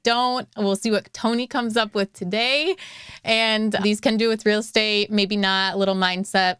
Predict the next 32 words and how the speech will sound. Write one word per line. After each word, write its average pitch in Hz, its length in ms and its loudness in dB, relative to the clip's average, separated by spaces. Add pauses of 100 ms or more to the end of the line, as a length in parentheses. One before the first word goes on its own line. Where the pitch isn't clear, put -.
(460)
So 196 420 2 (300)
I'm 220 80 4
actually 262 280 0
gonna 226 140 2
take 220 220 0
the 294 80 2
first - 400 0
one 185 240 2
because 196 240 0
I, 190 140 2 (160)
I 208 80 4
wrote 240 260 2
a 285 60 2
note 220 260 0
down 190 300 2
and 190 80 2
I 185 80 0
wanted 202 380 2
to 196 220 2
ask 202 320 -2
you 202 80 6
about 185 280 2
this. - 180 -6 (300)
You 220 80 4
had 196 160 2
briefly 294 400 0
mentioned 202 880 0 (340)
about 196 500 2
doing 220 460 2
a 196 100 2
J 196 460 0
V 208 640 0